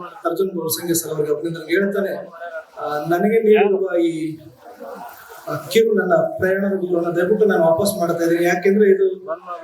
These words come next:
ಸಾಹಿತ್ಯ ಪರಿಷತ್ ಆಗ್ಲಿ, ಈ ಸಮ್ಮೇಳನ ಆಗ್ಲಿ, ಇಲ್ಲಿ ಬಂದು ನನ್ನ ಕವಿತೆ ನನ್ನ ಒಂದು ದತ್ತಿ ಅಂತ ಭಾವಿಸ್ತೀನಿ ಮತ್ತು ನನ್ನ ಜವಾಬ್ದಾರಿ ಕೂಡ ಅದು. ಹಾಗಾಗಿ ನನ್ನ ಇದು ಸಂಘಟಕರಲ್ಲಿ ಒಂದು ಮನವಿ, ದಯವಿಟ್ಟು ಇದನ್ನ ತಾವು ತಗೊಳ್ಬೇಕು ಅಂತ ಮನವಿಯನ್ನು ಮಾಡ್ಕೊಳ್ತಾ ಇದ್ದೀನಿ. ಆ,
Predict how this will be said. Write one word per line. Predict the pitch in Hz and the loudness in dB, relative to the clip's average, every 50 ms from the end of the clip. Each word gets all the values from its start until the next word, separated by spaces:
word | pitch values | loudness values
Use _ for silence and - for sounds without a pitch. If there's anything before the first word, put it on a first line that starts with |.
| - - - - - - | -12 -8 -6 -4 -2 0
ಸಾಹಿತ್ಯ | - 180 185 202 202 202 | 0 2 2 2 2 2
ಪರಿಷತ್ | 196 202 190 180 - 202 202 196 - | 2 2 2 2 2 2 0 2 2
ಆಗ್ಲಿ, | 196 185 185 208 214 233 208 | 0 2 2 2 4 4 4
ಈ | |
ಸಮ್ಮೇಳನ | 185 - 190 185 190 190 190 185 185 | 2 2 2 2 4 4 4 2 2
ಆಗ್ಲಿ, | 175 175 180 196 208 | 0 0 2 2 4
ಇಲ್ಲಿ | - 202 190 180 170 175 | 4 4 4 2 2 2
ಬಂದು | 196 214 220 214 | 2 2 2 2
ನನ್ನ | 202 196 190 | 0 0 -2
ಕವಿತೆ | 185 185 190 190 214 202 208 208 208 208 208 208 208 208 - - 175 | -4 -4 -4 -4 0 0 2 2 2 2 0 0 -2 -4 -8 -12 -10
ನನ್ನ | 175 175 175 | -6 -4 -2
ಒಂದು | 175 170 170 160 147 175 170 | -2 -2 -4 0 0 0 2
ದತ್ತಿ | - 202 | 4 4
ಅಂತ | 196 196 202 | 2 4 2
ಭಾವಿಸ್ತೀನಿ | 196 - 170 165 170 175 - - 190 - 254 | 2 2 4 4 4 2 2 0 -2 -2 -2
ಮತ್ತು | 220 220 220 208 | -2 0 2 2
ನನ್ನ | 202 190 185 180 - | 2 2 2 2 4
ಜವಾಬ್ದಾರಿ | - 175 175 - - - 196 190 190 185 | 4 4 4 4 4 2 2 2 2 2
ಕೂಡ | 175 170 160 | 2 2 2
ಅದು. | 151 147 147 151 - - - _ _ _ _ _ _ 190 | 2 2 0 -2 -4 -8 -14 _ _ _ _ _ _ 0
ಹಾಗಾಗಿ | 190 202 202 220 220 214 - - - - - - _ _ _ _ _ | 2 2 4 2 2 0 -2 -4 -8 -10 -16 -20 _ _ _ _ _
ನನ್ನ | 190 185 180 | -4 0 2
ಇದು | 175 175 175 - | 2 4 2 2
ಸಂಘಟಕರಲ್ಲಿ | 175 185 202 220 220 220 - 226 220 208 196 196 190 190 | 2 2 2 2 2 2 2 2 2 4 4 4 4 4
ಒಂದು | 180 175 170 175 | 2 0 0 0
ಮನವಿ, | 185 185 190 202 202 - | 0 2 2 0 0 2
ದಯವಿಟ್ಟು | 185 196 196 208 - 226 220 | 2 4 4 2 2 4 4
ಇದನ್ನ | 190 190 190 185 | 4 4 2 2
ತಾವು | - 165 165 | 2 0 2
ತಗೊಳ್ಬೇಕು | 160 170 170 175 175 175 170 165 | 2 2 2 4 4 2 0 0
ಅಂತ | 170 160 165 | -2 -2 -2
ಮನವಿಯನ್ನು | 165 165 165 175 175 175 170 160 | -2 -2 0 0 2 2 2 2
ಮಾಡ್ಕೊಳ್ತಾ | 156 156 156 156 156 156 151 | 0 0 0 0 -2 -2 0
ಇದ್ದೀನಿ. | 151 147 147 147 151 - - - - - - - - - - - - - - - - - - - - - - - - _ _ - - - _ _ _ - - - _ _ _ - - - _ _ _ - - - _ _ _ - - - 165 | 0 0 0 -2 -4 -6 -8 -10 -14 -20 -20 -20 -20 -20 -20 -20 -20 -18 -16 -14 -14 -14 -14 -16 -18 -18 -18 -18 -20 _ _ -16 -16 -16 _ _ _ -18 -18 -18 _ _ _ -14 -14 -14 _ _ _ -16 -16 -16 _ _ _ -16 -16 -12 -12
ಆ, | 156 | -10